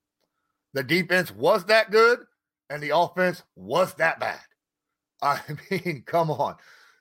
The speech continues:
This year, I wanna see a little bit more of a fight, okay? I wanna see the offensive line putting up a fight with the defensive line.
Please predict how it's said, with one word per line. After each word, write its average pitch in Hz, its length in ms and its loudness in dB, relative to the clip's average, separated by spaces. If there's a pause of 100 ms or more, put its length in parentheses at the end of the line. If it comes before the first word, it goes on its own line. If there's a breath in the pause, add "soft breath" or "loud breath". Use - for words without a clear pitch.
(100)
This 160 380 -4
year, 247 380 2
I 202 160 2
wanna 214 360 0
see 196 280 -6
a 175 80 0
little 202 340 4
bit 202 240 -2
more 208 320 2
of 175 100 0
a 165 100 0 (140)
fight, 151 300 0 (120)
okay? 147 360 0
I 139 100 2
wanna 208 300 0
see 202 260 -6
the 170 180 -4
offensive 170 580 -2
line 175 340 2
putting 175 280 -4
up 151 140 -2
a 143 80 -10
fight 151 320 0
with 131 120 -10
the 120 60 -16
defensive 135 640 -6
line. 123 140 -2